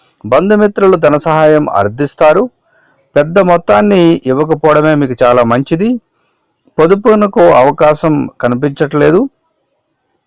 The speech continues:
పనులు మొండిగా పూర్తి చేస్తారు. ప్రముఖుల సందర్శనం కోసం నిరీక్షణ తప్పదు. ఎవరిని అతిగా విశ్వసించకూడదు. అవగాహన లేని విషయాలకు దూరంగా ఉంటే మంచిది. సంస్థల స్థాపనలకు అనుమతులు మంజూరయ్యే వారంగా ఉంది. వ్యాపారాల్లో పురోభివృద్ధి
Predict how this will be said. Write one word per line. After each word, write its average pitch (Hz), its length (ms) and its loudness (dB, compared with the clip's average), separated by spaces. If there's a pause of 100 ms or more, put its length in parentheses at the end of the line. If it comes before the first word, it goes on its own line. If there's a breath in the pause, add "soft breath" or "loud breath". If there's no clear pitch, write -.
(280)
పనులు 220 300 4
మొండిగా 165 420 2
పూర్తి 165 300 -6
చేస్తారు. 180 440 2
ప్రముఖుల 151 540 0
సందర్శనం 151 600 -2
కోసం 180 420 0
నిరీక్షణ 131 500 -4
తప్పదు. 151 440 -2 (1000)
ఎవరిని 202 520 2
అతిగా 170 320 2
విశ్వసించకూడదు. 165 840 0
అవగాహన 175 640 2
లేని 165 260 2
విషయాలకు 160 540 0
దూరంగా 131 460 2
ఉంటే 131 240 0
మంచిది. 143 420 -2 (720)
సంస్థల 180 540 0
స్థాపనలకు 165 680 0
అనుమతులు 151 520 0
మంజూరయ్యే 127 640 2
వారంగా 123 520 2
ఉంది. 151 240 -2
వ్యాపారాల్లో 123 680 2
పురోభివృద్ధి 143 840 -2